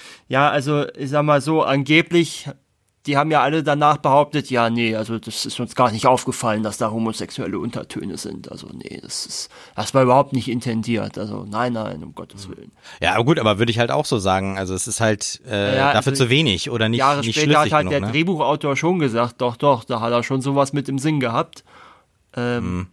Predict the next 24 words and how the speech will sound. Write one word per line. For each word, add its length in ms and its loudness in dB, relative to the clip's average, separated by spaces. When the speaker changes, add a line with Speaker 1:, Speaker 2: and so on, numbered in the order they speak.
Speaker 1:
wenn 120 0
das 160 2
denen 220 2
allen 240 4
natürlich 460 0
angeblich 420 -2
nicht 160 -2
aufgefallen 640 0
ist, 220 0
also 160 -2
die 120 -8
sagen 300 4
das 140 2
alle 260 4
mit 140 6
einem 100 0
riesen 360 0
fetten 300 -2
Grinsen 380 2
im 120 0
Gesicht 340 -4
in 80 -6
den 80 0
Speaker 2:
Ja, 80 4